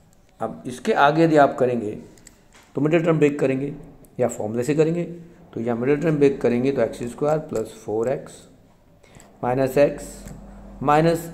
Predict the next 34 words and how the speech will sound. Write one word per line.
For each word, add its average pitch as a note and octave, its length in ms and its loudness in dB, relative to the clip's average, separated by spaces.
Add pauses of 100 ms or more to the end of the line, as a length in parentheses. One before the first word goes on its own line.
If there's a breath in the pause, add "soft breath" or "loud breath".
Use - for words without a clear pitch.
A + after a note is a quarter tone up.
एट B2+ 440 -2
इक्वल A2+ 300 -8
टू G#2 120 -10
zero। A#2+ 380 -4 (760 soft breath)
Then A2 140 -6
x D3+ 260 -4
यदि C#3+ 180 0
हम C#3 140 -2
common C3 280 -2
लेते A#2+ 260 -2
हैं A#2 80 -6
तो A#2+ 100 -2
x A2+ 160 -6
plus - 320 -10
four B2 240 -6 (300)
first - 220 -12
bracket C3 280 -6
में C#3 120 -6
आएगा C#3 180 -4
और C#3 80 -8
second E3+ 360 -4
bracket B2+ 260 -4
में A2+ 140 -10
आपके A2 420 -10
पास A2 280 -8
minus A2 420 -12 (1300 loud breath)
two D#3+ 140 4
common A#2+ 300 2
लेंगे G#2 280 -8 (500)
तो A#2+ 80 -4
ये A#2 120 -2
आएगा G#2+ 200 -4 (280)
x A#2 220 -8
plus G#2+ 240 -10